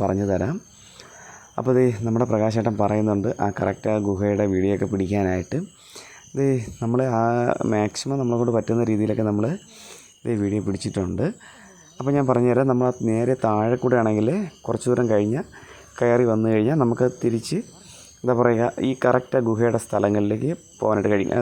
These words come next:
നിങ്ങൾക്ക് ആ പാറയുടെ ആ വിടവ്, രണ്ട് വിടവിനകത്തൂടെ കാണുമ്പോൾ മനസ്സിലാവും കേട്ടോ, മരങ്ങളൊക്കെ നിൽക്കുന്നുണ്ടോ, കുഞ്ഞു കുഞ്ഞു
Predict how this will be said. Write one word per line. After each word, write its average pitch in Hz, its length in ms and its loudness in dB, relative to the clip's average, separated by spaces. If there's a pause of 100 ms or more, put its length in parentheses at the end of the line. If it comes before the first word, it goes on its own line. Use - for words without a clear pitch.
നിങ്ങൾക്ക് 120 340 0
ആ - 20 2 (180)
പാറയുടെ 113 380 0
ആ - 80 0
വിടവ്, 113 240 2 (100)
രണ്ട് 113 240 2
വിടവിനകത്തൂടെ 110 580 0 (540)
കാണുമ്പോൾ 117 340 0
മനസ്സിലാവും 113 340 -2
കേട്ടോ, 107 220 2
മരങ്ങളൊക്കെ 113 440 2
നിൽക്കുന്നുണ്ടോ, 101 380 -2 (540)
കുഞ്ഞു 117 180 -2
കുഞ്ഞു 117 160 2